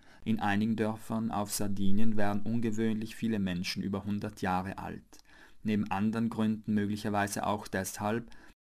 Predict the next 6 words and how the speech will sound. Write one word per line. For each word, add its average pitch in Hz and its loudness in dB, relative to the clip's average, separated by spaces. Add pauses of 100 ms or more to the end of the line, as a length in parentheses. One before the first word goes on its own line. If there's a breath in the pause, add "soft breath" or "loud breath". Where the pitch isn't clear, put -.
(120)
weil 101 -2
sie 98 -4
zeitlebens 104 -2
Pecorino 98 -4
gegessen 107 -4
haben. 87 -6